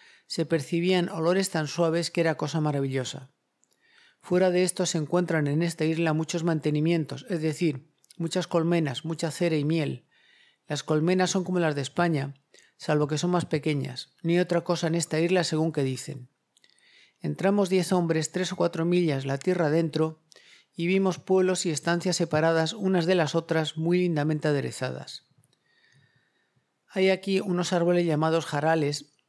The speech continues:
de que se alimentan las abejas. Hay también liebres, conejos, y dicen los indios que hay puercos, ciervos y otros muchos animales monteses. Así en esta isla de Cozumel,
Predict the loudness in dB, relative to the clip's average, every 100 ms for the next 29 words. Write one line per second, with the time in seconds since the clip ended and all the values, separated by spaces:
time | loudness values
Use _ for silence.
0 | _ -4 -2 -2 0 0 0 0 0 0
1 | 0 0 -2 -6 -8 -10 _ -8 -4 0
2 | 2 2 2 2 4 2 0 -2 0 0
3 | -2 -4 -6 -6 -4 -4 -2 -2 -2 -2
4 | 0 -2 -2 -2 0 0 0 -6 -2 0
5 | 2 0 -2 -2 0 0 0 -2 -2 0
6 | 2 2 2 0 -4 -4 -4 -4 -4 -6
7 | -6 _ _ _ _ _ _ _ _ -8
8 | -2 2 2 2 2 2 4 2 0 -2
9 | 0 2 0 -2